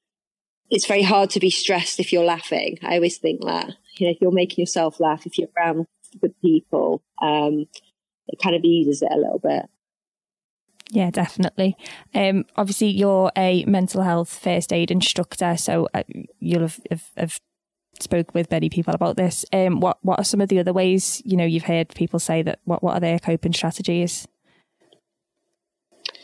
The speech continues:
Speaker 1: So in terms of their, well, uh, in terms of their coping strategies?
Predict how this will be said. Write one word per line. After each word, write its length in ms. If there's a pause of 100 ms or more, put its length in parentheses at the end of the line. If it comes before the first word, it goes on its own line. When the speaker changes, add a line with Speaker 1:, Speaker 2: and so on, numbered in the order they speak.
(520)
Speaker 1:
So 720
in 160
terms 280
of 80
their, 140
well, 240
uh, 180
in 180
terms 220
of 60
their 120
coping 420
strategies? 840